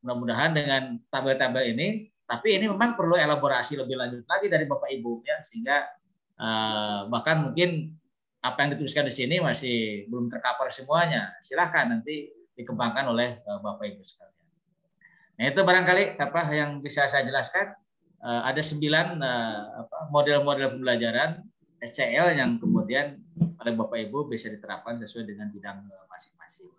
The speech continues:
Itu tadi ada Pak Toton, ya.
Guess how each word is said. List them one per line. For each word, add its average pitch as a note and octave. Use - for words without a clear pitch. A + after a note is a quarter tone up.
Itu D3+
tadi D3
ada F3
Pak D#3+
Toton, G#3
ya. B2+